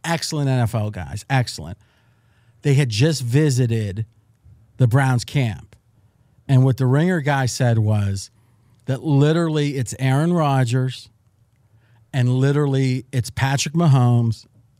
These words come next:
and literally it's the third and only in this group of three, Baker Mayfield, that throws the ball different. Meaning, if you watch him throw it against, you know, Big Ben,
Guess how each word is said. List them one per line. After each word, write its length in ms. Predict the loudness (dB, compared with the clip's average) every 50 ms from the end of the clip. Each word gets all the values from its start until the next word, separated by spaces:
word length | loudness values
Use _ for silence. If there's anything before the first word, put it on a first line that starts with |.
| _ _ -8
and 340 | -6 -4 -4 -2 -4 -6 -8 -10
literally 720 | -6 -2 0 2 2 2 2 2 2 2 0 0 -2 -4 -8 _ _ _ _ -6
it's 220 | -6 -6 -6 -6
the 160 | -2 -2 -2
third 520 | -2 0 0 0 2 2 2 2 0 0 0
and 240 | 0 2 2 2 0 -2 -2
only 680 | 0 2 4 4 4 2 2 0 -2 -2 -4 -6 -10 -12 _ _ -4
in 100 | 0 2
this 160 | 2 2 0 0
group 260 | 0 0 0 0 0
of 100 | -2 -2
three, 260 | 0 0 0 0 0
Baker 480 | -2 -2 0 0 0 0 0 0 0 0
Mayfield, 560 | 2 2 2 2 0 -2 -4 -4 -4 -4 -8 _ _ _ _ _ _ -14
that 160 | -14 -14 -14
throws 460 | -12 -6 -4 -2 0 0 -2 -2 -2
the 100 | -4 -4
ball 480 | 0 0 0 0 0 0 -2 -4 -6 -8 _ _ _ -12 -10
different. 680 | -6 -2 0 0 0 0 -2 -8 -14 -14 -16 -20 _ _ _ _ _ _ _ _ _ -4
Meaning, 680 | 0 2 2 4 4 2 2 2 2 2 2 0 0 -2 _ _ _ _ _ _ _ _ _ _ _ _ _ _ _ _ _ _ _ _ _ -2
if 160 | -2 0 2
you 100 | 2 2
watch 380 | 4 4 4 2 2 0 0 0
him 120 | 0 0
throw 440 | -2 -4 -4 -4 -2 -2 -2 -2 -4
it 180 | -6 -8 -12 _ _ _ _ _ _ _ _ _ _ _ _ -8
against, 380 | -6 -4 -4 -4 -4 -6 -10 -12 -16 -18 _ _ -4
you 100 | -2 -2
know, 160 | -2 -2 -6 -10 -14 _ _ _ _ -2
Big 300 | -2 -2 -2 -8 -8 -4
Ben, 520 | -2 0 2 2 2 2 0 0 -2